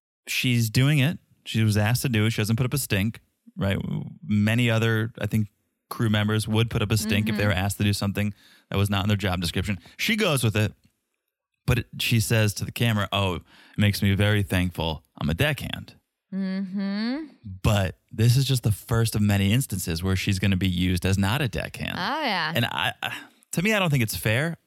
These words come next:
Speaker 1: Although I've said time and time again, on a small boat, you pitch and you help out where you need to help out.
Speaker 2: Yeah, I think it's, if Kyle wasn't being sick, I think she wouldn't have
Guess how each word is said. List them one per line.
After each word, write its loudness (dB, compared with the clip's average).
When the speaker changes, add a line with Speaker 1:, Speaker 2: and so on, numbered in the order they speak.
Speaker 1:
Although 2
I've 0
said -2
time -2
and 0
time 0
again, 0
on 0
a -2
small 0
boat, -2
you -4
pitch -2
and 4
you 2
help -2
out -4
where 2
you 2
need 4
to -2
help 0
out. -2
Speaker 2:
Yeah, -2
I 0
think -4
it's, -4
if -4
Kyle 0
wasn't 0
being 0
sick, -6
I -2
think -4
she -4
wouldn't -2
have -4